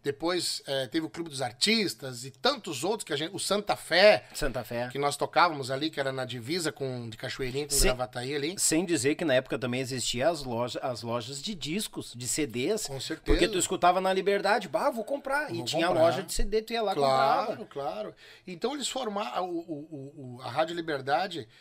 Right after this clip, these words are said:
Speaker 1: além de formar a geração, ela dava trabalho pra gente.
Speaker 2: É.
Speaker 1: Porque, na verdade, o que que acontecia? A Rádio Liberdade, esses clubes que eu te falei, foram tudo clubes que ela abriu. E aí o pessoal frequentava, a casa cheia,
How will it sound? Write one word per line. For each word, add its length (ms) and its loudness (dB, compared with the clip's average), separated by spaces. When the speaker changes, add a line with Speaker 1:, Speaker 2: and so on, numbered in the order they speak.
Speaker 1:
além 220 0
de 80 -4
formar 260 -4
a 140 2
geração, 760 -4
ela 180 6
dava 260 4
trabalho 540 0
pra 180 -4
gente. 500 -8
Speaker 2:
É. 220 -12
Speaker 1:
Porque, 380 0
na 120 4
verdade, 960 2
o 80 -2
que 120 -6
que 60 -6
acontecia? 500 -2
A 40 2
Rádio 240 -2
Liberdade, 600 -2
esses 260 0
clubes 260 -4
que 80 -8
eu 60 -4
te 80 -8
falei, 320 -4
foram 180 -4
tudo 220 -8
clubes 280 -6
que 200 -2
ela 220 0
abriu. 320 -4
E 160 -2
aí 280 0
o 40 -14
pessoal 320 -2
frequentava, 680 0
a 20 -8
casa 320 -2
cheia, 240 2